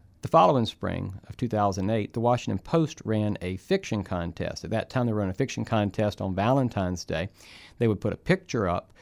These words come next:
and ask writers to write a story responding to that picture. The picture that year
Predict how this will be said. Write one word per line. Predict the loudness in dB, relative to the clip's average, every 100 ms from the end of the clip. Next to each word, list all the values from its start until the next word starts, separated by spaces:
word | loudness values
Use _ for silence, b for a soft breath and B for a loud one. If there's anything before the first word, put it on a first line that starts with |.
| b b
and | -2 0
ask | 0 -2 -4
writers | 0 4 4 2 0
to | -2
write | -2 -2
a |
story | -4 -4 0 2 2 -2
responding | -6 -4 -2 0 0
to | -2
that | -4
picture. | -4 -6 -8 -14 -16 _ -10
The | -8
picture | -4 -2 -2 -2 -6 -6 -6
that | 0 2 2
year | 0 -2 0 -2